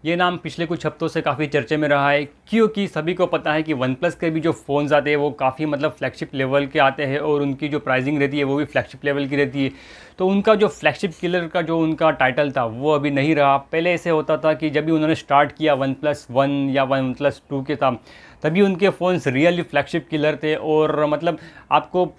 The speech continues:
पच्चीस हज़ार के प्राइस रेंज में काफ़ी अच्छी डील उस टाइम मिलती थी, काफ़ी अच्छे स्पेसिफिकेशंस OnePlus प्रोवाइड करता था। जैसे जैसे उनके नंबर्स बढ़ते गए, वर्जन्स बढ़ते गए, नए नए डिवाइस आते गए, तो ऐसे, वैसे वैसे उनकी प्राइसिंग भी बढ़ गई।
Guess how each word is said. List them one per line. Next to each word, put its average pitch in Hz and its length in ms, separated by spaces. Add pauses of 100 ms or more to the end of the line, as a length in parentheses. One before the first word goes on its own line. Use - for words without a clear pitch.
पच्चीस 165 360
हज़ार 156 260
के 165 120
प्राइस 143 400
रेंज 160 120
में 160 180
काफ़ी 135 360
अच्छी 139 300
डील 139 220
उस 139 220
टाइम 135 180
मिलती 127 300
थी, 135 120
काफ़ी 139 340
अच्छे 135 200
स्पेसिफिकेशंस 160 800
OnePlus 143 340
प्रोवाइड 139 360
करता 135 260
था। 135 240 (480)
जैसे 165 280
जैसे 180 240
उनके 175 240
नंबर्स 147 380
बढ़ते 147 340
गए, 151 180
वर्जन्स 135 460
बढ़ते 139 280
गए, 147 160
नए 139 200
नए 143 200
डिवाइस 131 400
आते 127 200
गए, 135 160
तो 131 120
ऐसे, 139 160
वैसे 147 280
वैसे 160 220
उनकी 160 180
प्राइसिंग 139 460
भी 151 80
बढ़ 143 180
गई। 139 220